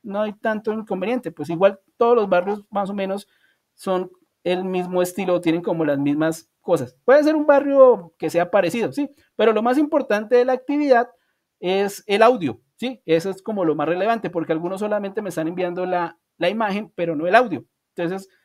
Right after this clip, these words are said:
lo más relevante hay que enviar el audio y la imagen, pero lo más relevante es el audio como tal. Okay, everyone, it's been a pleasure to see you today.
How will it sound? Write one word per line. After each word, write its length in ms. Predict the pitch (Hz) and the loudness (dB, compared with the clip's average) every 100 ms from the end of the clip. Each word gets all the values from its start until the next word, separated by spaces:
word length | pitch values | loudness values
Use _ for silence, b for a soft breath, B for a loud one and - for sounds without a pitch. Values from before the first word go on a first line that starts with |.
| _ - | _ -8
lo 120 | 180 | -2
más 160 | 214 | 2
relevante 460 | 262 269 202 240 277 | 4 4 2 0 -2
hay 80 | 247 | -2
que 80 | 247 | 0
enviar 220 | 247 240 | 2 2
el 120 | 247 | 2
audio 320 | 233 240 240 | 0 -2 -6
y 60 | 240 | -4
la 80 | 262 | -4
imagen, 320 | 262 214 233 | -4 -6 -4
pero 220 | 220 170 | -4 -2
lo 120 | 151 | -2
más 160 | 160 165 | -4 -6
relevante 460 | 185 175 165 170 277 | -4 -2 -4 -2 -4
es 260 | - - _ | -4 -14 _
el 200 | 147 139 | -4 -2
audio 300 | 139 143 147 | -4 -4 -8
como 200 | 156 165 | -6 -6
tal. 220 | 175 151 _ _ _ _ _ _ _ | -6 -6 _ _ _ _ _ _ _
Okay, 520 | 208 226 269 269 277 | 0 2 2 2 2
everyone, 680 | 262 277 269 302 262 185 _ - | 0 0 0 2 0 -6 _ -16
it's 140 | 165 | -12
been 200 | 170 226 | -8 -6
a 100 | 220 | -4
pleasure 400 | 240 226 233 233 _ | 0 -2 -2 -10 _
to 220 | 202 175 | -10 -8
see 560 | 160 - - - 220 214 | -10 -18 -16 -12 -10 -8
you 160 | 226 | -10
today. 580 | - 269 262 226 240 262 | -6 0 2 2 0 -4